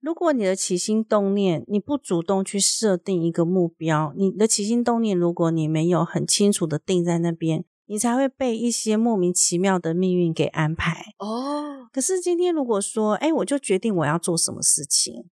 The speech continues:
Speaker 1: 我下了一个念力设定，当那个时机点来的时候，就会成真。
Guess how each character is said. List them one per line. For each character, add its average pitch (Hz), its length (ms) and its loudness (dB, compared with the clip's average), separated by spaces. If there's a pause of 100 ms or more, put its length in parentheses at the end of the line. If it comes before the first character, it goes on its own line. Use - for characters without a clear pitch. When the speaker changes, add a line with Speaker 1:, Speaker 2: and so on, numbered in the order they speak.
(240)
Speaker 1:
我 196 80 -2
下 285 220 2
了 214 80 2
一 180 40 2
个 175 120 -4
念 180 160 2
力 180 140 2
设 175 180 0
定， 160 320 -2 (220)
当 330 160 0
那 349 80 2
个 302 80 2
时 214 180 0
机 214 200 0
点 185 200 2
来 151 200 0
的 160 100 0
时 - 220 0
候， 151 340 0 (240)
就 285 100 -2
会 262 140 2
成 156 240 0
真。 147 380 0